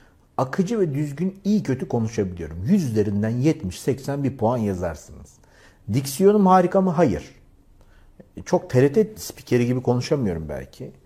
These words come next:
E, kelim, göbekliyim, tipim düzgün değil. Ama bir şekilde bilgimi verebiliyorum karşı tarafa. Eğer çok kitap okursanız ve çok konuşma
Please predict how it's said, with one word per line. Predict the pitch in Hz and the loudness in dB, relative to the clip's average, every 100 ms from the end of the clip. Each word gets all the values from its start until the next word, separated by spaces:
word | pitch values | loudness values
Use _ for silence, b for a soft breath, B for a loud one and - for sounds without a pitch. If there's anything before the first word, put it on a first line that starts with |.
| b b b b | b b b b
E, | 80 - | -14 -10
kelim, | - 190 113 139 | 4 6 6 6
göbekliyim, | 139 147 139 143 98 90 - | 8 8 6 2 -2 -2 -6
tipim | 131 156 139 | -2 0 0
düzgün | 104 - 82 76 | -2 -4 -10 -10
değil. | 76 92 - _ b b b - | -12 -14 -18 _ b b b 0
Ama | 208 160 120 - _ - | 2 4 0 -8 _ -6
bir | 120 | -4
şekilde | 247 226 95 87 95 | -2 -2 -4 -4 -2
bilgimi | 107 143 120 147 170 - - 113 | 0 0 2 0 0 -4 -8 0
verebiliyorum | 120 123 113 113 123 90 82 | 2 4 2 4 4 2 -2
karşı | 80 67 - | -10 -12 -12
tarafa. | - - - 55 - b b b _ | -14 -14 -14 -16 -18 b b b _
Eğer | 117 196 254 | 2 2 2
çok | - 214 - | 2 0 0
kitap | - 170 | -4 -2
okursanız | 156 - 247 - 101 87 87 | -4 -6 -10 -6 -6 -6 -4
ve | 107 | -2
çok | 156 139 | -4 -2
konuşma | 113 120 - 185 143 | -2 -4 -2 -2 -2